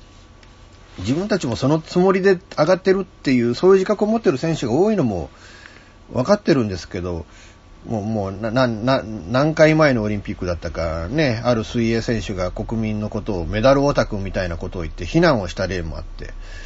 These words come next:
うん、まあ、それに同意する人なんかもいたけれども、僕はそういう前に結果を残せよっていうふうに僕はやっぱり思いたいしね。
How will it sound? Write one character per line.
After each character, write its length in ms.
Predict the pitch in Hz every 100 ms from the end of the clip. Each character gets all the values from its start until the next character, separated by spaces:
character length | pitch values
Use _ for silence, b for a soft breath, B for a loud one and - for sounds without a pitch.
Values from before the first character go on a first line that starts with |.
| B B - - - - - - - - - -
う 40 |
ん、 20 |
ま 60 | 113
あ、 20 |
そ 140 | - 139
れ 80 |
に 140 | 160 151
同 180 | 156 175
意 60 |
す 100 | 185
る 80 | 175
人 120 | 202
な 100 | 147
ん 20 |
か 80 | 113
も 100 | 98
い 60 | 92
た 160 | 196
け 100 | 196
れ 100 | 113
ど 100 | 82
も、 240 | 85 90 80 - B B B B B -
僕 440 | 123 180 202 247
は 440 | 233 226 226 220 202 - - - - - - - - - - -
そ 260 | - 208
う 60 | 220
い 40 |
う 120 | 220
前 340 | 208 214 170 135
に 280 | 117 104 95
結 200 | 143 123
果 100 | 165
を 60 |
残 200 | 151 147
せ 140 | 151 113
よ 160 | 87
っ 20 | 85 - -
て 80 | 92
い 80 |
う 20 | 92
ふ 60 |
う 60 | 101
に 80 | 85
僕 300 | 95 98 151
は 100 | 147
や 40 |
っ 20 | 131
ぱ 120 | 139
り 60 |
思 240 | 85 101 117
い 60 | 120
た 160 | 156
い 80 | 107
し 140 | -
ね。 240 | - 104